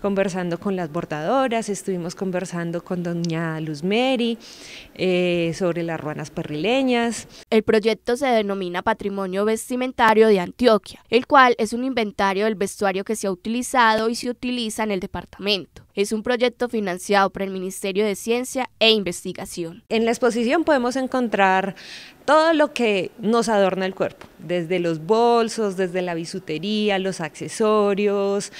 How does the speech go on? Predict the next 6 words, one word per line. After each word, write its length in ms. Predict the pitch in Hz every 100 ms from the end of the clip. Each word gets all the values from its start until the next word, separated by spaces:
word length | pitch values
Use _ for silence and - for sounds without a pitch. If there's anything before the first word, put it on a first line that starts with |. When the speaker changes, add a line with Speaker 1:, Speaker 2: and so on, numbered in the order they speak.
| - -
Speaker 1:
desde 360 | - 190 175 185
las 200 | 165 156
ruanas, 1300 | 175 202 226 233 226 226 220 208 208 208 214 202 - -
artefactos 840 | 175 165 - 185 185 165 - 190
que 120 | 233
son 420 | 202 190 180 170